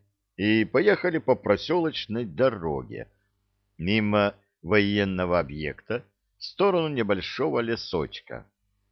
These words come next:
Дорога недолго петляла между деревьями, и вскоре они выехали на местную свалку. "Ну вот", — обвел рукой Сапожников небольшое поле, — "здесь нам предстоит работать".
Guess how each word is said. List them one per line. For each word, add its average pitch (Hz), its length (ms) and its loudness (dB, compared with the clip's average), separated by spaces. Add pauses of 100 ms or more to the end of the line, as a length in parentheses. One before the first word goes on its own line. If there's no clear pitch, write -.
(280)
Дорога 101 600 4
недолго 101 540 0
петляла 107 580 0
между 85 380 -2
деревьями, 69 720 -6 (440)
и 110 120 4
вскоре 202 400 4
они 175 220 -2
выехали 113 580 -2
на 101 140 0
местную 127 680 -4
свалку. 71 680 -4 (1000)
"Ну 98 440 -2
вот", — 165 440 2 (800)
обвел 98 520 4
рукой 98 340 0
Сапожников 101 880 -4
небольшое 92 580 -2
поле, — 76 460 -4 (760)
"здесь 101 560 2
нам 175 280 -4
предстоит 120 720 -4
работать". 104 760 -2